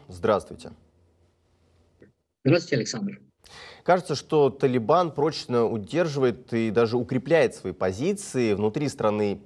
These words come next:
Speaker 1: заметных врагов нет, на внешней арене они как будто движутся к признанию. Но так ли все хорошо у них?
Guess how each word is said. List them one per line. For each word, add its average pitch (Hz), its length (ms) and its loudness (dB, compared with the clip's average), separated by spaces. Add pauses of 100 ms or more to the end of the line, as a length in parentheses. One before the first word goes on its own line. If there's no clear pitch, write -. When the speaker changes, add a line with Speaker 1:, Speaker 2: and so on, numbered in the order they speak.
(160)
Speaker 1:
заметных 107 520 0
врагов 98 440 -2
нет, 147 320 0 (100)
на 101 300 2
внешней 117 380 -2
арене 95 340 0
они 95 200 -4
как 92 160 -2
будто 98 220 -6
движутся 92 320 -6
к - 60 -10
признанию. 143 580 2 (260)
Но 120 360 2
так 139 280 -2
ли 127 160 -2
все 110 220 -6
хорошо 110 400 -2
у 85 60 -4
них? 80 260 -12